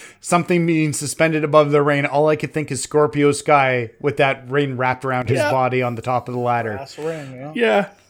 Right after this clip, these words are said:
Speaker 2: Yeah.
Speaker 1: Um, so as somebody who has, doesn't watch and pay attention to wrestling at all, that's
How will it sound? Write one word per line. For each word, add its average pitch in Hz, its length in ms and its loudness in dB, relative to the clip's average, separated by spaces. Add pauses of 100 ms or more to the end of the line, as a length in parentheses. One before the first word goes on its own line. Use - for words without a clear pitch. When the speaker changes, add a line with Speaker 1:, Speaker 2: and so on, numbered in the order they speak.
(140)
Speaker 2:
Yeah. 127 380 4
Speaker 1:
Um, 113 220 -8 (320)
so 151 640 2
as 185 240 0
somebody 214 320 2
who 175 380 0
has, 147 280 4
doesn't 156 340 2
watch 147 280 4
and 139 100 -6
pay 143 100 2
attention 139 340 -4
to - 40 -4
wrestling 135 320 0
at 127 80 0
all, 123 160 2
that's 139 380 -2